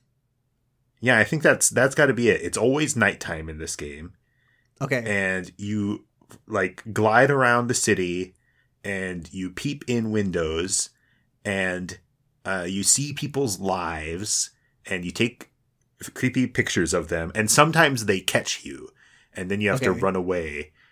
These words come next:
Speaker 1: And it's kind of a horror game where you are the monster, but you are, like,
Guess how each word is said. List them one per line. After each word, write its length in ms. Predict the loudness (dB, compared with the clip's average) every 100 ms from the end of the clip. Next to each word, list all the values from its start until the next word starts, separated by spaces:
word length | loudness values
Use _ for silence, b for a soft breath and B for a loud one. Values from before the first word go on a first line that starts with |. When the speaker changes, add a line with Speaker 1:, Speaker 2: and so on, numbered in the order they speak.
| b _
Speaker 1:
And 300 | -2 -2 0
it's 180 | 0 2
kind 260 | 4 4 4
of 100 | 4
a 180 | 2
horror 460 | 2 4 4 6 6
game 360 | 4 2 -4 -6
where 160 | -6
you 200 | -2 2
are 160 | 4 4
the 140 | 2
monster, 720 | -4 -6 -8 -6 -4 -4 -4 -6
but 320 | -4 -4 -4
you 220 | -6 -4
are, 340 | -4 -4 -6 -8
like, 300 | -10 -12